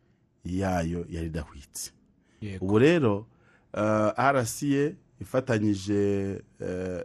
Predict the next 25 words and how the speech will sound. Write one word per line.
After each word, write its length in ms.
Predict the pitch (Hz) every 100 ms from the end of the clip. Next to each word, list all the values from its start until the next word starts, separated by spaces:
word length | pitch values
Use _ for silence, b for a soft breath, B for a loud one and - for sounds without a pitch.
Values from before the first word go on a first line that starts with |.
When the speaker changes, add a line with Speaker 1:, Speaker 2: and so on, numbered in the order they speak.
| -
Speaker 1:
binyuze 340 | 117 127 110 104
muri, 480 | 113 123 123 120 107
muri 200 | 107 120
minisiteri, 800 | 110 92 - 117 117 117 113 113 b b b -
eh, 500 | 87 85 85 90 92
ya, 100 | 85 82 82 87 -
i-, 420 | 92 95 95 - 90
ifite 680 | - 113 - 107 95 87 -
R 240 | 98 101 95
C 220 | - 101 95
A, 220 | 92 85
amakoperative 640 | 85 - 85 87 85 110
mu 120 | 92
nshingano 440 | 82 82 85 90 95
zayo, 400 | 113 92 85 107 113
Speaker 2:
Mm. 200 | 95 85 -
Speaker 1:
ndavuga 300 | 90 104 104
Minisiteri 840 | 98 90 - 107 107 110 107 104
y'Ubucuruzi 580 | 101 98 - 98 82 87
n'Inganda, 560 | 104 101 87 82 143 b b b b b -
eh, 500 | 90 90 92 90 90 87
mu 100 | 95
bufatanye 920 | 87 110 - 127 120 123 123 120 - -
na 160 | 90
Minisiteri, 920 | 95 95 92 - 117 117 117 117 117